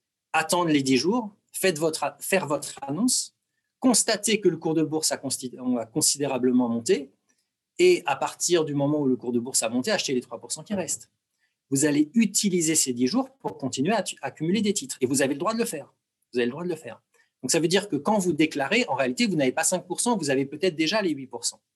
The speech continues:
Ça revient un peu comme si, finalement, le seuil était à huit pour cent. D'accord ? Et donc, vous, vous accumulez des, des titres pendant ces dix jours. Ça, euh,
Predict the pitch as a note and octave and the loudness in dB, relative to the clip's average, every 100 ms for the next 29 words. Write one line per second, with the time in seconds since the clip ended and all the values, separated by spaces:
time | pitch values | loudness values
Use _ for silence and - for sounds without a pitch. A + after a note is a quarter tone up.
0 | _ _ A#2 A2+ C3 D3 C3+ G#3 F#3 C#3 | _ _ -2 2 4 2 2 0 2 0
1 | - F3+ - C3+ C3 C3+ E3 D#3+ D3 F#3+ | 0 -2 -6 -2 0 0 0 0 0 -2
2 | D#3 - B2+ B2 A#2 - - _ _ G#2 | -4 -6 -6 -8 -14 -14 -14 _ _ -14
3 | C#3 - _ _ _ _ A#2 F#3 A3+ E3+ | -14 -16 _ _ _ _ 0 2 2 0
4 | D3 C3 D#3+ D#3 F#3 F#3 F#3 - C#3+ - | -4 -2 -2 0 2 4 4 2 -2 -8
5 | C#3 C#3 G#3+ - D#3+ D#3+ - C#3+ B2+ A2+ | -12 -6 -6 -6 -8 -8 -10 -10 -12 -14
6 | - _ _ _ _ _ _ _ _ - | -20 _ _ _ _ _ _ _ _ 0
7 | - A#3+ C4+ - _ _ _ D#3 D3 C#3+ | 0 2 -2 -6 _ _ _ -2 -2 -4
8 | C#3+ C3+ | -6 -8